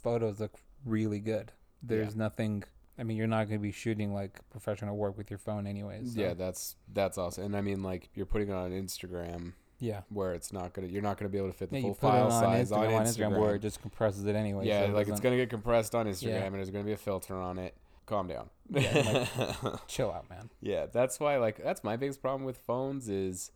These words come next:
Speaker 2: they keep upgrading it, which is, like, the natural thing to do. You keep upgrading, upgrading, upgrading, upgrading,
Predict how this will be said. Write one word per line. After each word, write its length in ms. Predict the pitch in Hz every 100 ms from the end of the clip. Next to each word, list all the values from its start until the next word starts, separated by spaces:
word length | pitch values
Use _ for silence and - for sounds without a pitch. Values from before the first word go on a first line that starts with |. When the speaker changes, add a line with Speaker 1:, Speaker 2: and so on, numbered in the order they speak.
| _
Speaker 2:
they 120 | - 113
keep 340 | - 156 143 - _ -
upgrading 640 | 127 - 120 110 104 101
it, 160 | 98 -
which 300 | 110 110 -
is, 160 | 107 95
like, 280 | 95 90 - 95
the 200 | 101 98
natural 420 | 98 95 - 98
thing 260 | - 98 95
to 60 |
do. 180 | 92 123
You 140 | 113
keep 220 | 95 104 -
upgrading, 420 | 104 98 101 98
upgrading, 380 | 95 - 98 95
upgrading, 460 | 92 - 98 95
upgrading, 380 | 101 - 92 95